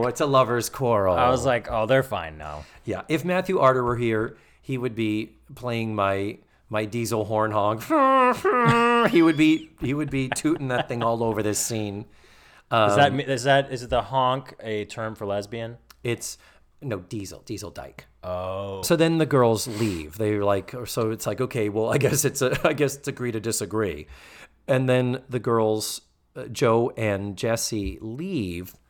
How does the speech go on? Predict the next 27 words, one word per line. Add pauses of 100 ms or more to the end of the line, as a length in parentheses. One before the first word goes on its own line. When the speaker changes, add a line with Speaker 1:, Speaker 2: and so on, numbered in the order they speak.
(420)
Speaker 1:
And (420)
the
last,
there's
this
moment
where
Joe
kinda (540)
looks
back (1000)
and (580)
slowly,
you
know,
pensively,
like, (580)
it's
kind
of
like
that,
"This
is
my
neighborhood,
but